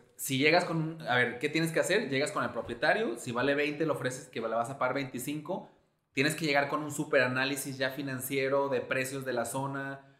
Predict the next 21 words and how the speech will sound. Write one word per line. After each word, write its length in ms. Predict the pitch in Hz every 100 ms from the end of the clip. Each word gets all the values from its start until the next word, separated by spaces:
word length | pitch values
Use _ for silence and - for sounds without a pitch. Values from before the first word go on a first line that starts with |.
| _ _
eh, 240 | 120 120
unos 340 | 127 143 147 139
renders 500 | 139 147 147 143 139
padrísimos, 1080 | 143 131 131 143 139 147 147 147 147 147 -
todo 520 | 160 196 208 214 202
un 100 | 196
esquema 440 | 170 - 170 170
muy 280 | 170 170 175
profesional 640 | 180 170 151 135 127 147
para 200 | - 127 113
que 80 |
el, 260 | 113 110 107 -
el 200 | 113 110
dueño 340 | 131 143 151
del 160 | 160 127
terreno 440 | 131 127 139 165 - -
diga, 540 | 135 139 190 - - _ _ _ _ _ -
"Este 360 | 127 - 156
chavo 260 | 151 147 147
sí 140 | 151
sabe, 420 | 143 160 190 254